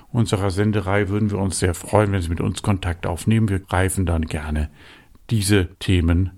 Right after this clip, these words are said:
auf, wenn es uns möglich ist. Wir würden uns freuen, wenn wir Sie am neunzehnten November zweitausenddreiundzwanzig wieder an den Radios begrüßen könnten, wenn es heißt, hier ist das Hochschulradio der Hochschule in Meschede, die Fachhochschule informiert.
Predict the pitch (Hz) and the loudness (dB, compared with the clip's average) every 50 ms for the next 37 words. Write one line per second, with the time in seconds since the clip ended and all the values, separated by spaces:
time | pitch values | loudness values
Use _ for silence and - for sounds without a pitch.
0 | - - - 87 87 90 - - 87 87 87 82 - 123 117 - - 92 82 - | -8 -4 -2 0 0 -2 0 0 0 0 0 0 0 -2 -2 0 0 0 0 0
1 | - 82 - - 87 - - - - - - _ _ _ _ _ _ _ - _ | -4 -8 -8 -6 -6 -4 -4 -6 -6 -12 -20 _ _ _ _ _ _ _ -20 _
2 | _ - - - - - - - - 98 113 113 101 95 87 78 - - - 101 | _ -20 -18 -18 -18 -16 -8 -6 0 4 4 4 4 2 0 -2 -2 -4 -2 0
3 | 110 123 135 139 151 139 147 - - - - - - 147 147 143 131 120 117 104 | 2 2 4 2 0 -2 -4 -6 -18 -20 -20 -12 -2 0 2 2 4 2 2 2
4 | 104 110 107 - 101 98 95 95 95 95 92 92 101 107 110 113 117 113 - - | 2 0 0 2 0 0 2 2 2 2 2 2 0 0 0 0 -2 -4 -2 -2
5 | 117 104 104 - 98 92 98 123 165 190 180 180 165 156 - - 131 123 120 - | -2 -2 -2 -2 -4 -2 0 0 0 0 2 0 -2 -2 2 0 0 0 0 -4
6 | 117 98 - 104 101 95 101 101 107 - - 104 107 - - 104 95 - - - | -8 -8 -6 -6 -4 -2 -2 -2 -4 -2 0 0 0 0 -4 -8 -8 -8 -10 -6
7 | - 113 113 104 110 101 95 85 - - 117 123 131 123 123 117 107 98 92 - | -2 -2 4 6 6 6 6 4 0 0 2 2 4 4 2 0 0 0 -4 -6
8 | - - 95 95 104 92 104 92 - - 110 101 - 143 190 202 208 - 190 165 | -6 -4 0 0 0 0 0 -4 -4 -6 -8 -2 2 4 4 4 4 2 0 4
9 | - 160 165 151 139 - 127 123 113 110 104 - - 107 110 113 107 - - - | 6 6 6 6 2 0 2 2 2 2 0 0 0 2 2 2 0 -4 -2 0
10 | 139 143 135 110 - - 107 - - 127 117 - - 113 101 98 98 101 95 - | 2 2 2 2 -2 -4 -6 -4 -4 -6 -6 -4 -6 -4 -2 -2 -2 -4 -4 -8
11 | - - 104 95 87 82 - - - - _ _ - 151 165 151 - - 147 123 | -8 -2 0 0 0 0 -4 -10 -20 -20 _ _ 0 2 2 2 2 0 0 0
12 | 113 104 98 92 90 - - 101 92 98 92 95 - - 95 85 101 98 - - | 2 2 2 0 0 0 -2 -2 -2 -2 -2 -2 -4 -4 -4 -4 -4 -8 -4 -2
13 | 104 92 95 90 82 82 - - 80 92 117 143 156 151 - | -2 -2 0 -2 -4 -6 -6 -4 -2 0 0 0 0 -2 -4